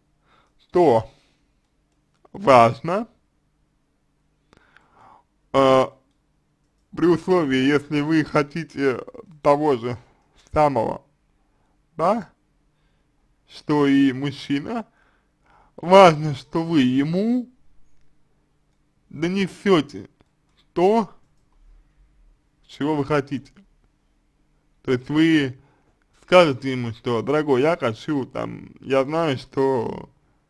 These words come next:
ты сможешь, я знаю, что ты справишься, я знаю, что у тебя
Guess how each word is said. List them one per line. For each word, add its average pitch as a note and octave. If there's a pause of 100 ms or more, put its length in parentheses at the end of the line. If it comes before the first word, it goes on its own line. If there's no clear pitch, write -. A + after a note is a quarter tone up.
(540)
ты C#3+
сможешь, C3+
я A2+
знаю, C3+
что B2 (560)
ты C3+
справишься, B2
я A2
знаю, C3+
что A#2+ (960)
у B2
тебя A#2+